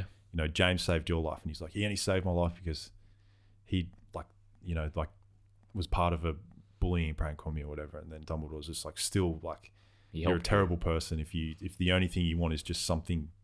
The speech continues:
Speaker 1: for your own benefit."
Speaker 2: Mm.
Speaker 1: And that's when he goes, "Fine,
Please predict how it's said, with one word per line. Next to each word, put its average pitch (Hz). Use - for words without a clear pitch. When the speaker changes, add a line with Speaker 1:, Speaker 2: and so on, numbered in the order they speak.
Speaker 1:
for -
your 80
own 80
benefit." 76
Speaker 2:
Mm. 76
Speaker 1:
And 82
that's -
when 78
he -
goes, 73
"Fine, 82